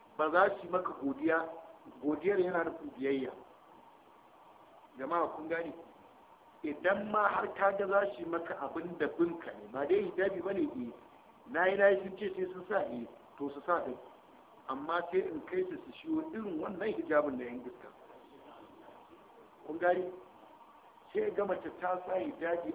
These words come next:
amma duk ya kwanta a jikinta. To ko da hijabi mai kauri kika sa,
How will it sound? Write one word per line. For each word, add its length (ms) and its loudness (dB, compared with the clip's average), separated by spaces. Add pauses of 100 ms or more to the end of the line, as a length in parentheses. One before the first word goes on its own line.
amma 300 -4
duk 340 -8
ya 180 10
kwanta 460 0
a 60 -2
jikinta. 420 -10 (2750)
To 160 -2 (100)
ko 180 6
da 120 4
hijabi 560 2
mai 220 -4
kauri 360 0
kika 380 -8
sa, 120 -8